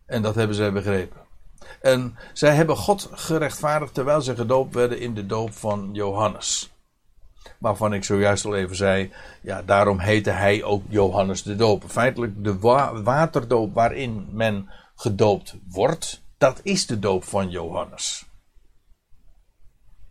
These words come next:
Eh, ik laat dat eventjes, eh, hier verder, eh, rusten,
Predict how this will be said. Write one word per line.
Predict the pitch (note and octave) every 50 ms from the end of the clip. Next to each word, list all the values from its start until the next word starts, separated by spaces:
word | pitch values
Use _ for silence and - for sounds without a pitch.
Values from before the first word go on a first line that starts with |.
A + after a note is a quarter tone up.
| - - - - - - - - - - - - - - - - - _ - - - - - - - - - - - - - - - - - - - - - - -
Eh, | - A#2+ A#2 A#2 A2
ik | C3+ B2+
laat | D#3 D#3 D3+ -
dat | D3+ C3 C#3+
eventjes, | C#3 C3 A#2+ A2+ A2 B2+ B2 - - - -
eh, | A#2+ A2+
hier | A2 G#2+ G#2+ A2 A2 G#2
verder, | - G#2+ G2+ F#2+ G2 F#2+ F2+ F#2+ F#2+
eh, | F2 F2 F2
rusten, | F2+ A#2 A#2+ A2 - - - A2+ - -